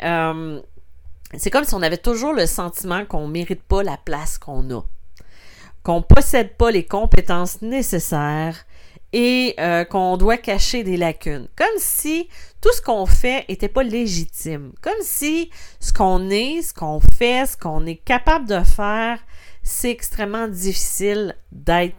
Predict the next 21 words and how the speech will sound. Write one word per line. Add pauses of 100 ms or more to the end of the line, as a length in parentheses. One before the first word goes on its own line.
(140)
capable
de,
euh,
de
soutenir
ça. (580)
Et
comme
si,
à
un
moment
donné,
il
allait
avoir
un
voile
qui
allait
tomber